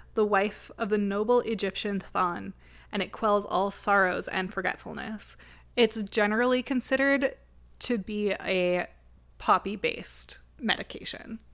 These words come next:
Being that it was such an old book, there isn't any hard evidence that it was for sure an opium-based potion.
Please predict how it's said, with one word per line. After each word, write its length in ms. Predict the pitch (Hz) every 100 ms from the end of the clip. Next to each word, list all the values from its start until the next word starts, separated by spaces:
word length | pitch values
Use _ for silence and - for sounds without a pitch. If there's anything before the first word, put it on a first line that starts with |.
| -
Being 220 | 247 294
that 120 | 349 339
it 100 | 196
was 180 | 196
such 220 | - 220 214
an 60 |
old 260 | 190 208 202
book, 220 | 214 -
there 120 | 214
isn't 240 | 208 233 294
any 380 | 220 233 240 -
hard 340 | - 226 269
evidence 460 | 285 285 294 294 -
that 220 | 196 196
it 120 | -
was 280 | 202 202 -
for 520 | - - 214 214 214
sure 440 | 214 - 180 190
an 260 | 214 208 202
opium-based 1040 | 202 202 220 208 202 - 170 202 - - -
potion. 540 | 196 190 - 269